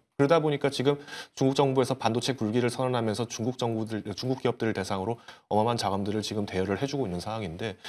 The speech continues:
그럼 이거는 말 그대로 중국 정부가 기업들을 살리기 위해서 만들어놓은 철의 상각. 그러니까 우리가 과거 정부가 주도해서 산업을 육성하는 보호무역밖에 되지 않습니다. 그러니 당연히 관세 보복을 받을 수밖에 없겠죠. 그러니까 미국 정부가 지금 반도체 규제, 수출 규제에 관련해서 지금 계속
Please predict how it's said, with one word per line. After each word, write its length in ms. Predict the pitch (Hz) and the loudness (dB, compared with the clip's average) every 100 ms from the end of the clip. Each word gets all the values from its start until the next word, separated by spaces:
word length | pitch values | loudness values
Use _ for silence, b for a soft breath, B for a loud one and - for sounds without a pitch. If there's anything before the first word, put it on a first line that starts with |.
| B B | B B
그럼 160 | 190 127 | 0 4
이거는 420 | 143 156 139 101 | 4 4 2 0
말 160 | 104 131 | 0 2
그대로 360 | 143 147 123 - | 2 0 0 -2
중국 320 | - 147 190 | -2 0 0
정부가 580 | - 113 127 123 95 110 | -2 -2 0 -2 -2 -4
기업들을 380 | - 117 - 127 | -2 -2 0 -2
살리기 380 | - 139 135 120 | -2 -4 -4 -4
위해서 160 | 101 | -4
만들어놓은 420 | 110 92 101 101 104 | -4 -4 -4 -6 -6
철의 240 | - 92 | -4 -4
상각. 380 | - 107 80 - | -4 -6 -6 -2
그러니까 160 | 127 104 | 0 2
우리가 260 | 113 131 B B B B | 2 0 B B B B
과거 300 | - 117 143 | 6 8 8
정부가 460 | 139 123 123 135 147 | 4 4 4 4 2
주도해서 380 | - 120 123 123 | 0 0 2 0
산업을 400 | - 147 135 104 | -2 0 0 0
육성하는 420 | 98 123 113 110 | 0 -2 -2 -2
보호무역밖에 640 | - 127 156 127 117 113 | 2 4 4 2 -2 -4
되지 180 | 107 92 | -2 -2
않습니다. 440 | 104 - 90 82 80 | -2 -4 -10 -8 -10
그러니 240 | - 214 220 | -2 0 0
당연히 500 | - 143 151 131 - - | -2 -2 0 -2 -6 -10
관세 280 | - 120 139 | -4 -2 0
보복을 300 | 131 120 120 | -2 0 -2
받을 160 | 98 | -2
수밖에 320 | 90 95 - 143 | -4 -4 -4 -4
없겠죠. 420 | - 90 - 82 B B B B | -6 -14 -14 -16 B B B B
그러니까 160 | 147 135 | 0 4
미국 180 | 156 165 | 4 6
정부가 340 | 175 160 160 | 6 8 6
지금 280 | 143 147 139 | 6 4 4
반도체 540 | 120 123 139 151 135 127 | 4 2 2 2 2 2
규제, 260 | 123 123 | 0 0
수출 300 | 120 - 175 | -2 -2 0
규제에 220 | 147 131 | 2 2
관련해서 420 | 117 110 113 107 110 | 2 2 2 0 -2
지금 240 | 117 110 | -4 -4
계속 280 | 104 113 | -4 -6